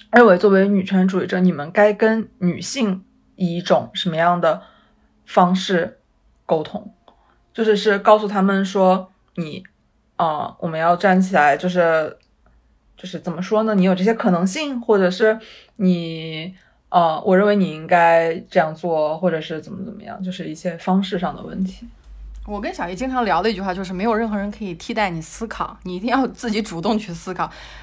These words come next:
Speaker 2: 也有很多听友在评论区问我问题，我都是不回，我说自己去找答案，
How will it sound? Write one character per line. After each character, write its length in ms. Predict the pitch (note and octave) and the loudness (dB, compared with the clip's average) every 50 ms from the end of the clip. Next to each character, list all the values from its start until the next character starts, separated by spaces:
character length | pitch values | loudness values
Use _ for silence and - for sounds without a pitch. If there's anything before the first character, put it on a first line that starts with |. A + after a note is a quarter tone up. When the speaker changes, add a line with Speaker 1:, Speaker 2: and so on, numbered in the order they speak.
| - | -12
Speaker 2:
也 120 | - G3 A3 | -2 2 4
有 120 | B3+ C#4 | 4 6
很 180 | C4 A3+ F3+ F3+ | 4 2 0 2
多 340 | G3+ G#3 A3 A3 A3 G#3 A3 - | 2 4 4 4 2 0 -6 -8
听 180 | - A#3 A3+ | -6 -4 -4
友 220 | A3+ G#3+ F#3 E3+ E3 | -2 -2 -2 -4 -4
在 240 | D#3+ - G#3+ G3 | -6 -4 -4 -4
评 160 | F#3 - - F#3+ | -4 -4 -6 -6
论 100 | G3 F#3+ | -6 -6
区 140 | F3+ - | -6 -8
问 200 | F#3+ F#3 G3+ G3 F3 | -6 -4 -4 -4 -4
我 80 | D#3 | -4
问 120 | D#3+ F3+ F3+ | -4 -6 -6
题， 120 | E3+ F3 | -6 -6
我 100 | E3 E3+ | -6 -4
都 80 | E3+ F#3 | -2 -2
是 80 | G3+ | -2
不 100 | F#3+ - | -2 -2
回， 240 | G#3 G3+ - F3 E3 | -4 -4 -4 -6 -4
我 140 | E3 E3+ F#3 | -2 -2 -2
说 160 | F#3+ B3+ C4 | 2 2 2
自 240 | B3+ - - C#4 D4 | 2 2 -6 -4 -2
己 80 | B3 G#3 | -2 -2
去 160 | G3 G#3 B3+ | 0 0 4
找 160 | - G#3+ - | 6 6 6
答 120 | - E3+ | 8 8
案， 280 | F#3+ G3 G3+ - - - | 6 6 4 2 -4 -14